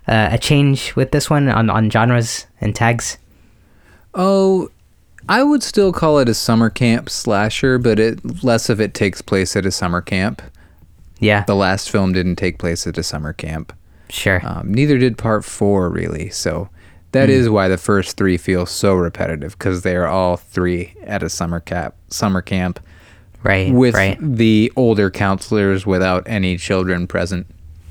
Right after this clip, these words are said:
Speaker 1: Sure. Yeah, it, it was kinda cool to, for them to bring the summer camp experience back to this one.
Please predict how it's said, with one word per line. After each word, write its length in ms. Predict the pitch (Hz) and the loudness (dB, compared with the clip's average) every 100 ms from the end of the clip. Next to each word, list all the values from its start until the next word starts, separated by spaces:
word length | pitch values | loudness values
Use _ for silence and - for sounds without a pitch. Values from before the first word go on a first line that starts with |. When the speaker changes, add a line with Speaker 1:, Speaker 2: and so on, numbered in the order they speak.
| - - - - | -20 -20 -18 -8
Speaker 1:
Sure. 340 | 113 - 98 - - - - - - - - - | -4 0 -2 -2 -20 -20 -20 -20 -20 -20 -4 2
Yeah, 240 | 151 104 | 4 4
it, 220 | 131 139 | 2 4
it 40 | 151 | 4
was 120 | 156 | 4
kinda 180 | 151 127 | 2 2
cool 200 | 131 113 | 2 2
to, 60 | |
for 140 | - 110 | 2 2
them 160 | 110 104 | 4 2
to 60 | |
bring 240 | 107 104 98 | 2 2 2
the 380 | 95 95 95 - | 2 2 -2 -4
summer 300 | - 107 98 | -2 0 0
camp 260 | 110 101 | -2 -2
experience 420 | 104 - 98 95 | -2 -2 -2 -2
back 220 | - 95 - | -2 -2 -2
to 100 | 101 | -2
this 220 | 98 - | -2 -2
one. 240 | 95 92 | -2 -4